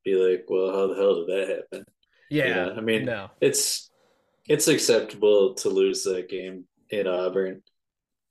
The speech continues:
Speaker 1: on the road, but I think they can win it.
Speaker 2: Yeah, going, I mean, I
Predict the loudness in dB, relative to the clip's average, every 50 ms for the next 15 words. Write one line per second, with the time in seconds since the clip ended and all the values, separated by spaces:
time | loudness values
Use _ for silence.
0 | _ -12 -8 -8 -6 -6 -4 -2 0 0 2 0 0 -2 -6 -10 _ -2 0 0
1 | 0 -2 -6 _ _ _ _ _ _ -4 -4 -4 0 0 -2 -2 -2 -2 -2 -2
2 | -2 -2 -8 -10 -10 -8 -8 -10 -10 -12 _ _ _ _ _ _ _ _ _ _
3 | _ _ _ _ _ _ _ _ 2 4 4 4 6 6 6 8 6 6 4 2
4 | 0 2 2 0 -2 -6 -10 _ 0 2 2 2 2